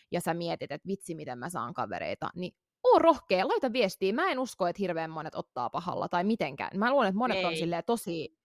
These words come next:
Speaker 1: iloisia siitä ja haluu tutustua.
Speaker 2: Ehdottomasti.
Speaker 1: Ehdottomasti.
Speaker 2: Mutta siis vitsi, tota, tutustumisesta puheen ollen,
Speaker 1: <laughs>
Speaker 2: tutustutaan,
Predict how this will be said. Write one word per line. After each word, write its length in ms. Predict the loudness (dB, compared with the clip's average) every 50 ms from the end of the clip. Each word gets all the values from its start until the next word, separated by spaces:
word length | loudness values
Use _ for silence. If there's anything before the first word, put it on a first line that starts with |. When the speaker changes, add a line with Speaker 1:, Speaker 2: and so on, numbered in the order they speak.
| _ _ _ _ _
Speaker 1:
iloisia 520 | -2 0 2 2 0 0 -4 -8 -8 -8 -10
siitä 460 | -10 -10 -12 -10 -10 -10 -10 -10 -10 -10 _ _ -8
ja 80 | -6
haluu 500 | 2 4 4 4 4 2 -2 -4 -6 -12 -14
tutustua. 640 | -14 -14 -12 -12 -14 -14 -14 _ -12 -8 -8 -8 -8 -10 _ _ _ _ _ _ _ _ _ _ _ _ _ _ _
Speaker 2:
Ehdottomasti. 840 | 0 0 0 2 0 -2 -4 -4 -6 -6 _ -8 -4 -2 -2 -2 -2 -2 -4 -6 -8 _ -6
Speaker 1:
Ehdottomasti. 300 | -6 -6 -8 -10 _ -14 -14 _ _ _ _ -20 _ _ _ _ _ _ _ _ -4
Speaker 2:
Mutta 340 | 0 0 0 0 0 -2
siis 360 | -2 0 -2 -4 -4 -6 -8 -10 -14 -8 -6
vitsi, 540 | -4 -4 -4 -4 -4 -6 -4 -2 -2 -4 -6 -10 _ _ _
tota, 640 | -2 -2 -2 -2 -4 _ -2 -2 0 0 0 -2 -4 _ _ _ _ _ _ _ _ _ _ _ _ _ _ -20 -20 _ _ _ _ _ _ _ _ _ _ _ _ _ _ _ _ _ _ _ _ _ _
tutustumisesta 1120 | -8 -6 0 2 2 2 2 0 -4 -2 -2 -2 -2 -2 0 0 0 0 0 -2 -2 -4
puheen 500 | -4 -2 -2 2 4 4 4 4 4 4
ollen, 340 | 2 2 2 2 0 -2 0
Speaker 1:
<laughs> 80 | 0 -2
Speaker 2:
tutustutaan, 720 | -2 0 -2 -4 -2 0 -2 -2 4 8 8 8 8 8